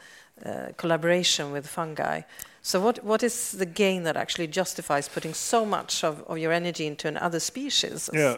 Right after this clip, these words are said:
Speaker 2: <clears throat> the gain is, uh, that, that, uh, trees can work together as a social community. That's exactly, uh, what, uh, we are, uh, what, what, what,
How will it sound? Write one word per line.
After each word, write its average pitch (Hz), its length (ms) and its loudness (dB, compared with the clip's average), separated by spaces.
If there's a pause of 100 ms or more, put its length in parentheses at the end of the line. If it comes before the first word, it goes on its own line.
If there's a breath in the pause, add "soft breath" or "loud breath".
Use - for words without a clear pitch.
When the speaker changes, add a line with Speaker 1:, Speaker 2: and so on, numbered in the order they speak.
(100)
Speaker 2:
<clears throat> 147 380 4
the 123 100 2
gain 175 280 4
is, - 420 4
uh, 147 440 6
that, 156 240 4
that, - 400 2
uh, 127 260 8
trees 175 300 -2
can 139 180 -2
work 147 200 2
together 131 380 2
as 120 160 0
a 127 40 -6
social 135 320 -2
community. 120 640 -8
That's 135 200 -2
exactly, 175 440 4
uh, 139 200 4
what, 135 300 -2 (100)
uh, 135 140 6
we 165 160 8
are, 123 380 10
uh, 120 520 6 (200)
what, 135 180 2
what, 143 260 2
what, 143 240 2